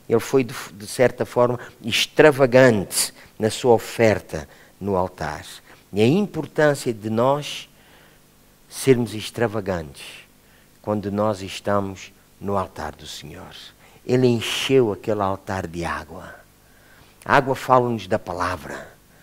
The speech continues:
A importância de nós fazermos as coisas segundo a palavra. Diz, "Ao qual viera a palavra do Senhor." E diz que quando Elias estava a clamar a Deus pelo fogo, diz, "Deus,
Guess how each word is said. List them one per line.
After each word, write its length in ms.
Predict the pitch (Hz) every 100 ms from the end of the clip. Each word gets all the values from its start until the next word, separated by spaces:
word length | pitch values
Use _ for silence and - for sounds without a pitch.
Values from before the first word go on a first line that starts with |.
| - _ _
A 40 | -
importância 1080 | 127 - 120 - 151 151 127 - 95 78 - - - - -
de 120 | 113
nós 320 | 113 123 127
fazermos 580 | - 110 101 120 117 101
as 140 | 104
coisas 440 | - 120 104 104 -
segundo 540 | 95 113 123 120 120 -
a 60 | 101
palavra. 560 | - 98 98 82 82
Diz, 260 | 90 113 - - - -
"Ao 140 | 104
qual 400 | - 123 156 170
viera 680 | 139 110 107 117 147 156 156
a 80 | -
palavra 720 | - 107 107 123 151 143 156 147 - - -
do 160 | 123
Senhor." 600 | - - 117 110 98 85 - - -
E 120 | 101 107
diz 320 | 143 180 -
que 260 | - 151 143 - - _
quando 220 | 143 139
Elias 500 | 127 117 123 185 170
estava 420 | 135 135 151 143 131
a 60 |
clamar 520 | - 127 113 113 151
a 60 | 151
Deus 300 | 113 135 127
pelo 240 | 131 123
fogo, 300 | 110 - 147
diz, 220 | 127 120 - 104 101
"Deus, 440 | 165 156 104 -